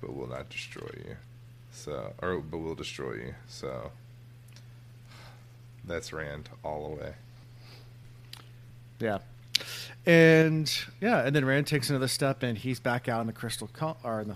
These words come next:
Speaker 2: glass columns. Um, and he's really confused, but he also senses that,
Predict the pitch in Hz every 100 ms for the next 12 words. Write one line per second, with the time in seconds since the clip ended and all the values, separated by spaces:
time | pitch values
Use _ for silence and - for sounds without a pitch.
0 | - - 120 - 147 156 156 - - -
1 | 113 117 113 110 107 95 - - - -
2 | - - 120 135 139 170 135 - 131 135
3 | 180 - - 127 127 143 160 127 - 131
4 | 120 - 131 123 110 113 110 110